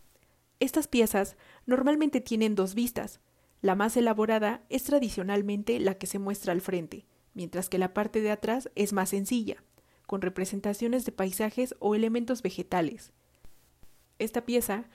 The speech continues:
cuenta con un conjunto de inscripciones en la parte trasera. Desde tiempos muy antiguos, los biombos, muebles de origen asiático, fueron producidos tanto en Corea como en China y Japón. Por más de doscientos cincuenta años,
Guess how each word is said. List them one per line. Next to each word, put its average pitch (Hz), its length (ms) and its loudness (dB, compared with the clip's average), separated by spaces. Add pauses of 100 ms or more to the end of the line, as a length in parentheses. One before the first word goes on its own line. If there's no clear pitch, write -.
(280)
cuenta 262 260 4
con 202 180 -2
un 202 80 -2
conjunto 214 480 0
de 196 80 0
inscripciones 233 720 -2
en 196 140 2
la 175 140 2
parte 196 280 2
trasera. 175 480 -2 (1400)
Desde 208 300 4
tiempos 254 360 0
muy 233 140 4
antiguos, 180 600 2 (320)
los 202 220 2
biombos, 202 500 2 (140)
muebles 240 460 4
de 185 80 8
origen 196 320 0
asiático, 214 640 0 (440)
fueron 302 280 4
producidos 220 600 2
tanto 180 260 -2
en 180 100 -6
Corea 214 380 2
como 175 220 -6
en 180 100 -4
China 226 280 2
y 226 60 2
Japón. - 440 -4 (800)
Por 196 180 0
más 220 180 2
de 254 100 2
doscientos 202 440 0
cincuenta 202 480 0
años, 196 360 -2